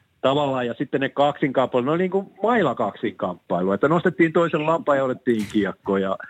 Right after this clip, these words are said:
sit se yritti nostaa lampaa. Se oli niinku, tuli semmosia samanlaisia tilanteita koko ajan. Jere oli ihan samanlainen pelaaja, jos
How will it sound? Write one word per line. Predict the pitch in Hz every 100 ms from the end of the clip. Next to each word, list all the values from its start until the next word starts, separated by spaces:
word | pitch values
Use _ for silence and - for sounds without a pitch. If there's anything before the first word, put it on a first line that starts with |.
| -
sit | - 147
se | 160
yritti | 170 160 -
nostaa | 127 110 - 113 101
lampaa. | 95 98 101
Se | 143
oli | 151
niinku, | 170 165 160
tuli | 175 170
semmosia | 170 156 170
samanlaisia | 180 190 175 156 131 139
tilanteita | 120 156 143 123 120 104 113 - _ - _ 101 - _ -
koko | 139 - 117
ajan. | 117
Jere | 139 175 170
oli | 143 139
ihan | 135 139
samanlainen | 143 139 131 123 113
pelaaja, | 123 107 107 107
jos | 104